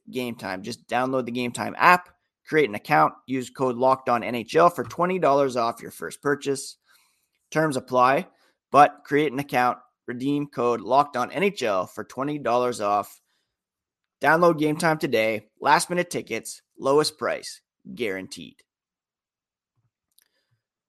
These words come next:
Boston, Montreal,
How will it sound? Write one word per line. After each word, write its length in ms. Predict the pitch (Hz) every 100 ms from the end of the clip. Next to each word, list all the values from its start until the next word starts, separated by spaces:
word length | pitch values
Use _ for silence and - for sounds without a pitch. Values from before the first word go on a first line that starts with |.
| _ _ _ - 110 _ _ _ _ _ _ _ _
Boston, 540 | 175 170 160 127 113 - _
Montreal, 800 | 147 185 175 160 139 131 131 131